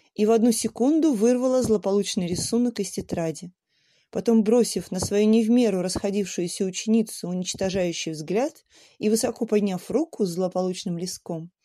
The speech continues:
она, помахивая им как флагом, двинулась к двери. «Прекрасно, прекрасно!» произнесла она, чуть не задыхаясь от гнева. «Чудесный сюрприз приготовили вы вашей мамаше ко дню ее рождения!»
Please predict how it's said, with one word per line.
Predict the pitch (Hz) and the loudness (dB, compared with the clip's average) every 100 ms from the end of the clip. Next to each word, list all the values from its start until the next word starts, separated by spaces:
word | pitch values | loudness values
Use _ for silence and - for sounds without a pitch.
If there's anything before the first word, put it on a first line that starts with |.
| _ _ _ - | _ _ _ -6
она, | 180 208 311 | -2 -2 -2
помахивая | 285 214 185 180 185 190 | 0 0 0 -4 -2 -2
им | - 214 | 0 -2
как | 180 180 | -2 -6
флагом, | - 165 202 277 277 285 _ _ _ | -6 -4 -2 -2 -2 -4 _ _ _
двинулась | 156 165 208 233 208 196 | -8 0 2 2 0 -4
к | 180 | -8
двери. | 151 156 180 156 160 _ _ _ _ _ _ _ | -8 -6 -4 -6 -12 _ _ _ _ _ _ _
«Прекрасно, | 180 202 226 247 185 - - 160 _ | -6 -4 -2 0 0 -4 -6 -10 _
прекрасно!» | - 180 - 196 254 202 - 165 151 - _ _ _ | -12 -12 -10 -4 -4 -4 -6 -8 -10 -14 _ _ _
произнесла | - 180 165 180 - 180 175 | -6 -4 -2 -6 -6 -6 -4
она, | 196 | -4
чуть | 226 - 185 | -4 -8 -8
не | 175 | -6
задыхаясь | 170 180 - 185 175 | -6 -8 -6 -6 -6
от | 175 | -10
гнева. | 170 190 175 156 - _ _ _ | -6 -6 -6 -10 -16 _ _ _
«Чудесный | - 214 190 339 - 220 | -2 0 2 0 2 2
сюрприз | 214 - 240 285 294 185 | 2 0 0 0 0 0
приготовили | - 202 202 208 196 196 | -4 -2 0 2 2 2
вы | 190 | 2
вашей | 185 190 185 190 | 0 0 -2 -4
мамаше | 180 190 320 - 214 | -2 -2 -2 -4 -8
ко | - 214 | -2 2
дню | 220 220 | 4 4
ее | 208 208 | 2 0
рождения!» | 202 180 175 180 160 160 | -2 -4 -4 -4 -4 -8